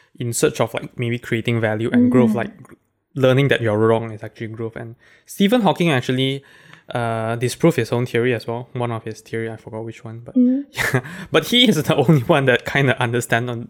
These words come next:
Speaker 1: most of his stuff. So <laughs> yeah,
Speaker 2: <laughs>
Speaker 1: when he published the, the first thing, most peop-, not, uh, not many people n-, understood it. And then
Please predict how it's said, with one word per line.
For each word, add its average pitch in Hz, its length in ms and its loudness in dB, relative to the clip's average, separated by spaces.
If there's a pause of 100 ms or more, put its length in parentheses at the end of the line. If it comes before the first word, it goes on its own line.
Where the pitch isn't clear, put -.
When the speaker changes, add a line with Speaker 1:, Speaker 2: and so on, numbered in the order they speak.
Speaker 1:
most 123 300 -2
of - 60 -20 (160)
his 120 180 -2
stuff. - 340 -12 (340)
So 120 220 0
<laughs> 143 160 4
yeah, 127 160 4
Speaker 2:
<laughs> - 380 0
Speaker 1:
when 117 320 4
he 120 360 -4
published 127 320 0
the, 107 240 -2
the 120 160 -2
first 127 260 2
thing, 127 280 -2 (340)
most 135 260 2
peop-, - 280 -2
not, 160 340 -2
uh, 151 220 4
not 170 280 4
many 139 220 2
people 135 320 2
n-, 120 220 -2 (180)
understood 123 580 0
it. 135 200 6
And 113 160 -2
then 113 220 -6